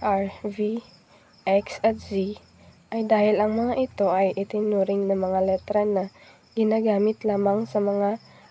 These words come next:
pangalang panangi noong panahon na iyon. Ang mga pang-, pangalang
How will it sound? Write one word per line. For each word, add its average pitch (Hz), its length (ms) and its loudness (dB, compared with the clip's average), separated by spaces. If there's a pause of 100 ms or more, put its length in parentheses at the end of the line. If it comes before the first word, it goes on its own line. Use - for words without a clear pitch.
(140)
pangalang 214 560 2 (480)
panangi 196 640 0
noong 202 320 -2 (480)
panahon 208 560 2
na 185 80 -2
iyon. 185 400 -2 (1120)
Ang 220 240 0
mga 220 320 2
pang-, 240 400 -2 (240)
pangalang 214 640 2